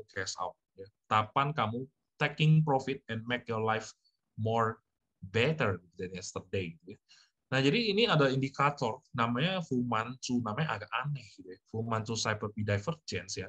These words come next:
Ini mencakup semua dan ini udah curang banget. Ini adalah cheat sheet-nya Crypto Stock yang sebenarnya. Gitu ya.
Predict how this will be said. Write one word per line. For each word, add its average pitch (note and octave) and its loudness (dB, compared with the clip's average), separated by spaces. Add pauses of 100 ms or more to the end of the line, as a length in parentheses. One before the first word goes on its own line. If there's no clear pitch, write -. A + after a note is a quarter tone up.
Ini D3 0
mencakup A#2+ 0
semua A2+ -4
dan B2 -2
ini C3+ -6
udah G2+ -8
curang F#2 -8
banget. D#2 -10 (380)
Ini F3+ 6
adalah F3 6
cheat C#3 0
sheet-nya C#3+ -2 (120)
Crypto F#3 -4
Stock - -2
yang D3+ 2
sebenarnya. B2 2
Gitu G2+ -4
ya. G#2+ 0